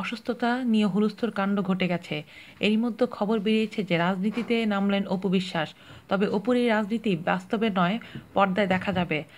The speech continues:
আজ বুলবুল বিশ্বাস পরিচালিত রাজনীতি ছবির পোস্টারে অপু বিশ্বাসের ছবি প্রকাশ পেয়েছে। এর আগেও প্রকাশিত রাজনীতির পোস্টারে অপুর ছবি দেওয়া হয়নি, শুধুমাত্র শাকিব খান ছিলেন পোস্টারে।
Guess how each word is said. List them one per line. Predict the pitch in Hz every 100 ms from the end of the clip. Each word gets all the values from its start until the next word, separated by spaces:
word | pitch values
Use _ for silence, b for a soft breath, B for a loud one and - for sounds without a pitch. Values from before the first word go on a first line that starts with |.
| B B
আজ | 196 180
বুলবুল | 202 214 240
বিশ্বাস | 214 233 269 - 220
পরিচালিত | 233 233 196 185
রাজনীতি | 175 180 190 214 214
ছবির | - 202 214 185
পোস্টারে | - - 240 185 165
অপু | 202 196
বিশ্বাসের | 190 214 214 196
ছবি | - 190
প্রকাশ | 202 190 190 185
পেয়েছে। | 180 170 - 151 - B B B
এর | - 202 196
আগেও | 196 254
প্রকাশিত | 254 233 240 220 190
রাজনীতির | 180 185 185 214 226 233 B B B
পোস্টারে | 214 214 - 202
অপুর | 185 208 196
ছবি | 220 196 180
দেওয়া | 180 175
হয়নি, | 180 165 151 - B B
শুধুমাত্র | - 208 226 220 - 214
শাকিব | 202 196 220 -
খান | 214 -
ছিলেন | 196 196
পোস্টারে। | 185 185 - 185